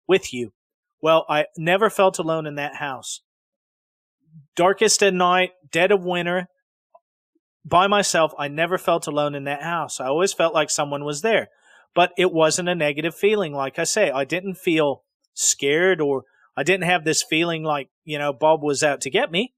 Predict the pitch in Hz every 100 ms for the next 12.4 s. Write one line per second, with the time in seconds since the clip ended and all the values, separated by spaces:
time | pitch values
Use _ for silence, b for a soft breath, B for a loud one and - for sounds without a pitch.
0 | _ _ - 170 208 185 - 170 196 180
1 | 151 143 180 180 143 135 151 277 311 214
2 | - 110 - _ _ _ _ _ _ _
3 | 190 208 214 _ - 233 247 - - 285
4 | 185 196 202 160 - 156 185 175 175 170
5 | 165 160 156 160 190 196 147 147 147 147
6 | 147 143 151 156 160 160 139 135 143 -
7 | - 143 139 - 156 160 - _ _ _
8 | - 143 143 147 139 135 165 147 - 151
9 | 147 143 147 139 120 _ 143 143 143 139
10 | 156 147 160 156 147 135 120 _ _ _
11 | _ - 156 156 165 160 170 160 151 143
12 | 135 143 139 127